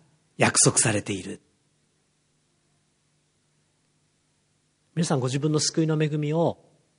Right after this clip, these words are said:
ご自分としてはどんな言葉で、聖書の言葉で表現することが、こう、一番しっくりくる、人によって違うと思うのですが、罪の許しと表現したり、神との和解と表現したり、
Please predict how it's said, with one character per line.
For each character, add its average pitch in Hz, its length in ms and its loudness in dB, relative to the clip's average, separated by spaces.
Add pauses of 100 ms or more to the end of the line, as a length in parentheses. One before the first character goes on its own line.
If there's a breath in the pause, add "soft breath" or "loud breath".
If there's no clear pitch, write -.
(1080)
ご 151 80 0
自 147 120 0
分 170 120 0
と 175 100 0
し - 80 -6
て 190 80 0
は 139 80 4
ど 165 140 2
ん 185 60 -2
な 135 80 0
言 139 240 -4
葉 123 120 -4
で、 135 380 -2
聖 - 160 4
書 143 140 4
の 208 80 8
言 131 240 4
葉 104 120 2
で 87 200 -10 (640)
表 120 240 6
現 107 100 0
す - 60 -2
る 110 100 -2
こ 117 100 -4
と 104 120 -6
が、 127 320 -2 (160)
こ - 80 -8
う、 104 60 -4
一 - 120 -6
番 131 160 0
し - 140 0
っ - 20 -12
く 156 120 0
り 117 80 -2
く - 140 -8
る、 110 360 -8
人 - 180 -2
に 233 80 0
よ 208 60 2
っ - 20 0
て - 80 -16
違 - 180 -2
う 190 100 0
と 170 100 -2
思 175 160 -2
う - 20 -2
の 135 80 -4
で 101 120 -12
す - 140 -12
が、 - 120 -20 (440)
罪 131 220 0
の 104 80 -4
許 107 260 0
し 185 200 2
と - 100 -6 (100)
表 123 240 -4
現 107 120 -8
し - 60 -8
た 156 120 -6
り、 127 140 -12 (920)
神 147 180 10
と 131 100 4
の 113 80 6
和 120 140 12
解 151 200 6
と 156 160 2
表 135 300 0
現 113 100 -4
し - 60 -10
た 196 120 0
り、 127 160 -4